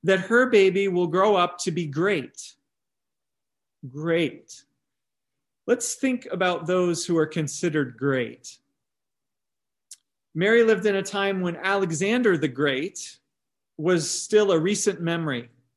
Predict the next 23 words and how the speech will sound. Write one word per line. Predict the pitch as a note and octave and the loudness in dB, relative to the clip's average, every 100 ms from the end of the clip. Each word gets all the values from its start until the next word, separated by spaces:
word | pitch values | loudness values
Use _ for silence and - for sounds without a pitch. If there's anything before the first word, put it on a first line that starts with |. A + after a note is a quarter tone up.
| _ _ _ - - | _ _ _ -18 -4
Alexander | F3 G3+ E3 G3+ G#3 G#3 | 0 0 0 0 2 2
was | F#3 E3 | 2 -2
a | |
guy | E3 F3+ F#3+ | 0 0 0
who | F3 E3+ | 0 -2
had | D#3+ - | -2 -6
conquered | F#3+ G#3 A3 G#3+ F#3 | -4 -4 2 2 2
the | F3 | 0
known | F3+ F#3+ F#3 | -2 -2 -2
world | F#3 E3+ C#3 | 0 0 2
by | D#3 | 0
the | D3+ | 0
time | D3 F3 E3+ | -2 -4 -2
he | E3 | -2
was | D3 C#3+ | -2 -4
thirty | - E3+ D#3+ | -2 -2 0
years | D3+ D3 C3+ | 0 0 0
old. | C#3+ B2+ B2 - _ _ _ _ _ _ _ _ _ _ _ _ _ _ | -2 -4 -8 -18 _ _ _ _ _ _ _ _ _ _ _ _ _ _
He | - G3+ G3+ | -8 0 4
almost | G3 G#3+ G3+ F#3 - | 4 4 4 2 2
single-handedly | A#3 B3+ A#3+ G3+ G#3+ G#3+ G3 E3 D#3+ D#3 D#3 D#3 _ _ - | 2 4 2 2 0 0 0 0 0 0 0 -4 _ _ -14
spread | - - - G3 F#3+ F3 E3 D3+ | -10 -6 0 2 2 0 -4 -6
Greek | E3+ G#3+ G#3 - - | -2 0 -2 -10 -20